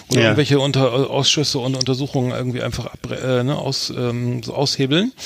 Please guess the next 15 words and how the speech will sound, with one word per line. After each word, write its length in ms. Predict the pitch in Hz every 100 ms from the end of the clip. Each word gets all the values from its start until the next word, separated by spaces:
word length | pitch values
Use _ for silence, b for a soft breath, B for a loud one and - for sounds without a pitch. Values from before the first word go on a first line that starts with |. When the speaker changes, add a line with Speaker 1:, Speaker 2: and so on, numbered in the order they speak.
| B B B B
Speaker 2:
Ja. 140 | 117 117
Speaker 1:
Äh, 160 | -
das 180 | 117 -
war 300 | 170 165 160
irgendwie 240 | 160 151 151
ziemlich, 640 | - - 156 151 - -
ziemlich, 400 | - 156 139 -
äh, 360 | 131 131 131 135
ich 120 | 139
will 80 | 151
jetzt 80 |
nicht 100 | 139
ins 80 | 147
Detail 320 | 143 - 165
gehen, 280 | 147 135 170